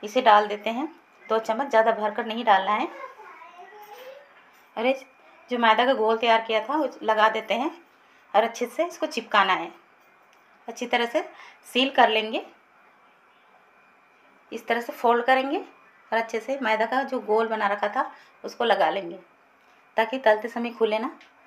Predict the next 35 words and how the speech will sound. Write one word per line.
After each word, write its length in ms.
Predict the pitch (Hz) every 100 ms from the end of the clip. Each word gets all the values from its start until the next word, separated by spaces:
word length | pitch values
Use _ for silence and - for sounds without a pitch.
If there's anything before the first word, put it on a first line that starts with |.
| _ _ _
इस 160 | 226 -
तरह 140 | 233
से 120 | 220 269
चिपका 340 | - - 180
लेना 220 | 202 190
है 140 | 190 - - - - _ _ _ _ 415 440 - - - -
और 100 | 220
इस 160 | 220 -
तरह 160 | 214
से 180 | 214 311
रोल 280 | 285 226 220
कर 160 | 190
लेना 200 | 185 170
है। 200 | 185 180 - - - - - - - -
ये 80 | 247
स्प्रिंग 420 | 254 - 247 233
रोल 220 | 208 226 254
खाने 300 | 208 202 214
में 260 | 233 233
बहुत 240 | 208 208 214
अच्छा 240 | 208 226
लगता 280 | 208 202 208
है 240 | 220 285 -
और 200 | 214 208 208 - -
बनाना 360 | 202 208 208 214
भी 120 | 233
बहुत 260 | 202 214 202
आसान 340 | 196 196 190
है। 120 | 233 - -
इस 100 | -
तरह 160 | 190 196
से 220 | 285 330 - - - - - - - - - -
रोल 220 | 208 220 214
कर 160 | 226
लेंगे, 340 | 220 233 311